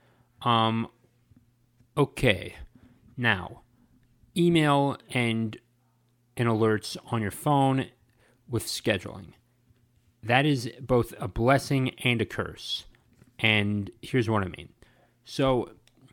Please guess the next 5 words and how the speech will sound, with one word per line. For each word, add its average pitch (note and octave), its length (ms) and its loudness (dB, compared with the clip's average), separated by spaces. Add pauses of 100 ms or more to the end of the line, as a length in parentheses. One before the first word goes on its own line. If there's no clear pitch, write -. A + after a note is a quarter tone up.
(720)
you B2 100 0
know, A#2+ 320 0
we A3+ 460 2 (1200)
never C#3+ 520 2 (680)
got, A2 480 2